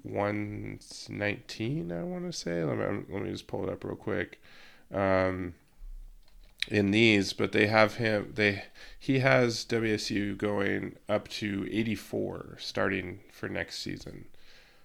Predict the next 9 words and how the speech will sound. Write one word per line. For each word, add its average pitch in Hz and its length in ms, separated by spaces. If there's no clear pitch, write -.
Um, 92 460
just 104 340
one 101 240
slot 95 560
ahead 92 320
of 92 460
Cal 87 420
at - 160
eighty-five, 92 640